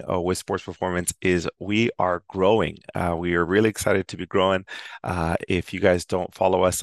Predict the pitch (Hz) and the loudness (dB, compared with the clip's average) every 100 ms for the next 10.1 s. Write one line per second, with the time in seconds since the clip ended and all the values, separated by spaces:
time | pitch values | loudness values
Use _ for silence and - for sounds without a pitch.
0 | - 82 85 85 117 - - 104 101 101 | -8 -6 -6 -4 -6 -6 -4 0 2 2
1 | 98 85 - 113 - 104 107 104 - 82 | 0 -4 0 0 0 0 0 0 -2 -2
2 | 82 - - 117 107 101 95 95 - - | -2 -2 -2 0 0 2 2 2 -2 -20
3 | - - - 82 82 80 98 104 98 110 | -20 -18 -8 -2 -2 -2 -4 -6 -2 0
4 | 123 139 - 104 107 107 - - 90 85 | 0 -2 -4 -2 0 -2 -4 -4 -4 -2
5 | - 110 120 110 - 131 131 101 85 - | 0 0 0 -4 -2 -2 -2 -6 -6 -8
6 | - - 92 104 101 - - 101 98 85 | -10 -10 -4 0 0 0 -2 0 0 -2
7 | - - 95 92 - - - 92 - - | -8 -12 -10 -10 -10 -12 -8 -8 -6 -2
8 | 95 92 95 107 - 104 98 95 95 - | -2 -2 -2 -2 -2 0 2 2 2 -2
9 | - 85 90 92 - 104 98 95 90 90 | -6 -6 -4 -6 -4 -4 -4 -4 -6 -4